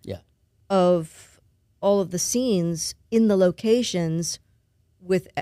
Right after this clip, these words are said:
Speaker 2: uh, like, extras, so he could, when we would hit the,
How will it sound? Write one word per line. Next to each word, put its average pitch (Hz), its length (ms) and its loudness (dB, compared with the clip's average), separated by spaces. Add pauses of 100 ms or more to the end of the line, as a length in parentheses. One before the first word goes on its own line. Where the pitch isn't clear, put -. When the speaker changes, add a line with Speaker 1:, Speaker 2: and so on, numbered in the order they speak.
(120)
Speaker 2:
uh, 165 180 -4 (180)
like, 180 240 -6
extras, 175 500 -6
so 185 200 -2
he 175 200 -4
could, - 380 -8 (140)
when 175 440 -6
we 180 120 -2
would 170 160 -6
hit 202 320 -6
the, 170 260 -4